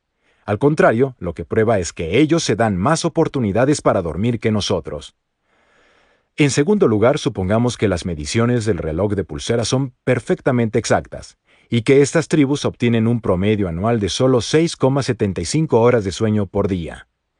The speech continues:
El siguiente error es utilizar esos datos para llegar a la conclusión de que los humanos, de forma natural, necesitan solo seis coma setenta y cinco horas de sueño.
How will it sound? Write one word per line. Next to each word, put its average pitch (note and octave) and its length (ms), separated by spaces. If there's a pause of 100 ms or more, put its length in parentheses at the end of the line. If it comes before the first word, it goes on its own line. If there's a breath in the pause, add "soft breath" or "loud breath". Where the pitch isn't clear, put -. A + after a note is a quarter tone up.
(360 soft breath)
El C#3 100
siguiente F3+ 460
error A2 440
es G#2 200
utilizar A#2+ 480
esos B2+ 260
datos B2+ 320
para F#2+ 200
llegar F2 280
a G#2+ 60
la G2 140
conclusión G2 640 (280 soft breath)
de A2+ 160
que G#2+ 100
los E2+ 160
humanos, E2+ 460
de D#2+ 80
forma A2+ 340
natural, F#2 520 (260 soft breath)
necesitan D#3+ 560
solo D3+ 260
seis D3 300
coma C#3+ 240
setenta A2 340
y F#2+ 60
cinco C3+ 380
horas G2+ 260
de A2+ 80
sueño. F#2+ 480